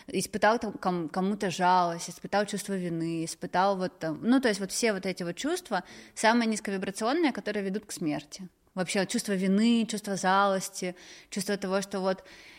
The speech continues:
я там кому-то что-то должен, э, они все просто сразу нас скатывают в нашей энергии. То есть, опять же, вибрация, ну да, вот это вот эзотерическое слово «вибрация» на самом деле —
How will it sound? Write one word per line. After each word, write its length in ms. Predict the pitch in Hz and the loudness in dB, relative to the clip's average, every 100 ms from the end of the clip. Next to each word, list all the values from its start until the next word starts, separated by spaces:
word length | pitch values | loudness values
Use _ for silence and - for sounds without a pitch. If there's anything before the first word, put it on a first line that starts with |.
| - | -4
я 220 | 185 196 | 4 4
там 140 | 208 196 | 2 -2
кому-то 240 | 202 190 | -4 -4
что-то 240 | - 196 | -6 -6
должен, 920 | 175 175 185 180 180 175 175 170 165 | -2 2 4 4 0 -2 -2 -2 -4
э, 460 | - - 170 170 160 | -6 -4 -2 -2 -2
они 240 | 180 196 254 | 0 2 2
все 280 | - 262 262 | 2 0 0
просто 300 | 220 220 196 | 0 -2 0
сразу 280 | 208 220 202 | 2 2 0
нас 220 | 180 - | -2 -2
скатывают 540 | - 214 - 233 185 | 0 2 0 -6 -6
в 60 | 196 | -4
нашей 300 | 190 - 185 | -4 -2 -2
энергии. 560 | 185 180 175 175 165 156 | 0 -2 -2 -4 -4 -2
То 100 | 185 | -2
есть, 120 | 185 | 0
опять 200 | 185 170 | 0 0
же, 60 | 170 | 0
вибрация, 640 | 196 202 196 185 - 160 | 0 4 4 4 -2 -4
ну 120 | 208 | 0
да, 140 | 196 175 | 2 2
вот 140 | 175 | -2
это 120 | 175 | -8
вот 100 | 165 | -6
эзотерическое 520 | 175 185 190 180 180 | -6 -4 -2 -4 -4
слово 140 | 175 170 | -4 -4
«вибрация» 520 | 170 190 269 - 247 | -2 0 0 0 -4
на 80 | 190 | -4
самом 240 | 190 190 | -2 -2
деле — 200 | 180 175 | 0 0